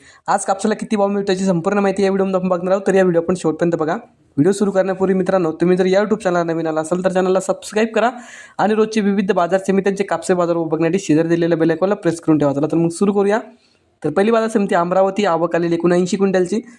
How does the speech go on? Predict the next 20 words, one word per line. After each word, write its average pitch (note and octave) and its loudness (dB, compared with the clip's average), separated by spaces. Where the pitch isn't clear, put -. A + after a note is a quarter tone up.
किमान A3+ 2
दर A3+ 2
भेटले G3 0
सात G3 0
हजार F#3+ 4
नऊशे F#3 2
रुपये, D#3 2
कमाल E3 -2
दर G3 0
भेटले F3+ 2
आठ F3 0
हजार F3 2
शंभर F#3 2
रुपये, A3+ 0
सर्वात A3 2
दर G#3 0
भेटले G3 0
आठ F#3+ 2
हजार D#3 0
रुपये. B2 -2